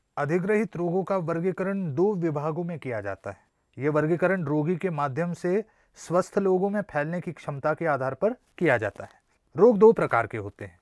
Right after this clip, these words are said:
संक्रामक रोग, ये रोग जैविक एजेंट के कारण होते हैं और इन एजेंटों को पैथोजेंस कहा जाता है। पैथोजन संज्ञा की उत्पत्ति बहुत ही दिलचस्प है।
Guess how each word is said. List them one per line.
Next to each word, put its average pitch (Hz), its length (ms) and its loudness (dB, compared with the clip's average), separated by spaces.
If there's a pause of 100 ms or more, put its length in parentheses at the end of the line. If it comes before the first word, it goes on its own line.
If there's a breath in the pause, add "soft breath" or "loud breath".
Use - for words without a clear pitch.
संक्रामक 147 600 -2
रोग, 214 260 4 (460)
ये 170 120 2
रोग 196 240 4
जैविक 156 440 -2
एजेंट 180 320 -2
के 190 100 -2
कारण 175 280 -2
होते 170 300 -8
हैं 220 200 -8 (340)
और 156 260 -2
इन 196 240 -8
एजेंटों 180 420 -4
को 226 100 -6
पैथोजेंस 185 640 -4
कहा 120 260 -4
जाता 107 280 -6
है। - 220 -14 (340)
पैथोजन 220 500 2
संज्ञा 147 800 -6
की 170 80 -2
उत्पत्ति 160 400 -4
बहुत 156 300 -2
ही 226 60 -2
दिलचस्प 202 480 -6
है। 110 140 -12